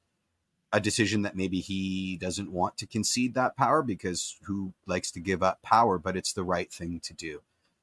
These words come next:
Um, it's certainly going, it's, it's the, it's the right thing to do. You, you've hired auteurs let them do their jobs. Stay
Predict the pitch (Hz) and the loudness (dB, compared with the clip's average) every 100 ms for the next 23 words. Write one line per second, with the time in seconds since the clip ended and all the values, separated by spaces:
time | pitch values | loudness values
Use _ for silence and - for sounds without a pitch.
0 | _ 87 85 82 82 - 101 - - 127 | _ 4 4 4 0 -2 0 4 10 10
1 | 123 104 104 92 90 - _ _ _ _ | 10 6 4 4 2 -4 _ _ _ _
2 | _ _ - 101 107 92 - 104 - 135 | _ _ -4 6 6 6 4 2 4 4
3 | - - - 113 - 110 - - - 117 | 4 0 4 4 6 2 0 -4 4 8
4 | 104 104 98 101 90 - 80 85 78 98 | 12 10 10 0 0 -2 -6 -6 -6 -4
5 | 104 110 107 110 95 - 123 113 113 95 | -2 0 2 2 2 6 8 10 8 6
6 | 92 - 104 92 147 185 - _ _ _ | 2 0 -2 0 0 0 -8 _ _ _
7 | 85 87 104 - 101 113 104 98 95 92 | -6 4 6 6 4 4 6 4 0 0
8 | 85 85 - _ - 87 80 - - - | 0 -2 -4 _ -2 0 0 -2 -14 -18
9 | _ _ _ - - - 107 107 | _ _ _ -4 -2 4 4 4